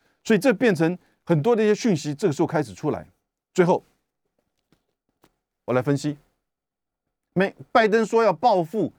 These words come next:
你觉得有可能吗？三种方式。第一个，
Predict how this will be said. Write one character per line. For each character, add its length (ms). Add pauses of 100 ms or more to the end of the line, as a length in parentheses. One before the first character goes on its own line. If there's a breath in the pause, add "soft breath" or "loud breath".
(520)
你 120
觉 120
得 80
有 120
可 140
能 100
吗？ 200 (840)
三 220
种 140
方 180
式。 180 (960)
第 140
一 100
个， 220